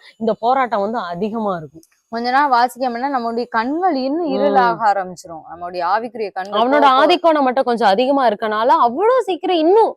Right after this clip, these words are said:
Speaker 1: அவன் விடாம இன்னும் கொஞ்சம் இழுக்கதான் செய்வானே ஒழிய, இல்ல தாராளமா நீங்க போய் ப-, இத்தனை நாள், இப்ப ஒரு மாசமே வச்சுக்கலாமே, ஒரு மாசம் பைபிளே எடுக்கல,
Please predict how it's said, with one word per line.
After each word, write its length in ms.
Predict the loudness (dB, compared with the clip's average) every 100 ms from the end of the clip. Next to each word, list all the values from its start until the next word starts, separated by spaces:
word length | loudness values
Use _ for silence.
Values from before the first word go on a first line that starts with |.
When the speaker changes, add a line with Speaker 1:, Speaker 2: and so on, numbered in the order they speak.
| _
Speaker 1:
அவன் 380 | -6 -4 -4 -2
விடாம 380 | -2 0 0 0
இன்னும் 220 | 0 0 2
கொஞ்சம் 220 | 2 2
இழுக்கதான் 440 | 2 2 0 -2
செய்வானே 340 | -2 -4 -4 -2
ஒழிய, 280 | -2 -2 -4 -6 -10
இல்ல 160 | -2 -2
தாராளமா 500 | 0 -2 -2 0 0
நீங்க 180 | 0 0
போய் 180 | -2 -2
ப-, 100 | -4
இத்தனை 360 | -4 -4 -2
நாள், 220 | 0 0 -2 _
இப்ப 260 | -10 -10 -4
ஒரு 180 | -4 -2
மாசமே 320 | -4 -4 -6
வச்சுக்கலாமே, 400 | -6 -8 -10 -8
ஒரு 180 | -6 -4
மாசம் 260 | -6 -6 -6
பைபிளே 320 | -4 -2 -2
எடுக்கல, 260 | -4 -8